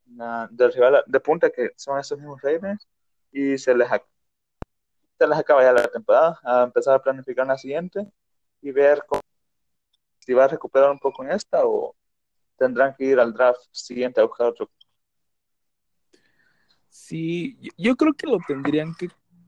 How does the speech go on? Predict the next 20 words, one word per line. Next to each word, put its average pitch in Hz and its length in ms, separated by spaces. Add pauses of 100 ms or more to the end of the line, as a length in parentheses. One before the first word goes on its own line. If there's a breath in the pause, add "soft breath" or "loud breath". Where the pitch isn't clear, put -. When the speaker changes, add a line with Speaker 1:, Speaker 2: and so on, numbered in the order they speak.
(200)
Speaker 2:
cuidar 151 460
estas 170 500
próximas 143 520
semanas. 139 640 (1120)
Y 147 220
digo, 147 240
no 151 140
sé, 170 200
es 175 100
que 180 120
la 156 120
verdad 139 200
es 151 220
que 147 220 (240)
sí, 139 340
sí - 180
es 147 120
un 151 120
golpe 143 420
que, - 420